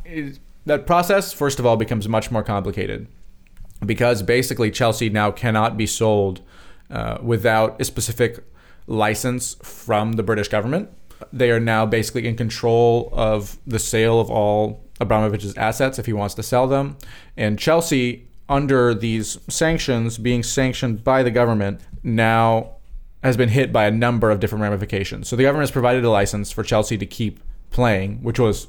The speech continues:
a risk that that might not even happen. Um, but the government views Chelsea as basically a historical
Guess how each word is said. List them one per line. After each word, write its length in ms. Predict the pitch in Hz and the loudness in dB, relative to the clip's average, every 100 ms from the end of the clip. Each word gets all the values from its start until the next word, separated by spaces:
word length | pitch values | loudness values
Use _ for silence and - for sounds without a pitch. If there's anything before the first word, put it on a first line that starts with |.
| - | -6
a 80 | 117 | 0
risk 300 | 107 131 127 | 2 2 0
that 140 | 120 104 | -2 0
that 180 | 107 - | 0 2
might 200 | 107 107 | -2 0
not 160 | 101 | 0
even 160 | 95 95 | 0 0
happen. 340 | 92 95 107 - - - - | -2 -2 -8 -14 -12 -12 -10
Um, 320 | - 104 110 | -6 -6 -4
but 140 | 101 101 | -4 -2
the 80 | 107 | 0
government 460 | 117 113 107 - | 0 0 -2 -4
views 640 | 123 104 110 120 117 110 - | -6 -4 0 2 2 0 -2
Chelsea 560 | - 107 101 107 101 | 0 0 0 -4 -4
as 240 | 107 98 92 | -4 -4 -2
basically 420 | 101 98 - 101 | -4 -4 -4 -4
a 60 | 98 | -4
historical 840 | 98 - 104 101 104 98 95 - | -6 -2 -2 0 -2 -2 -4 -8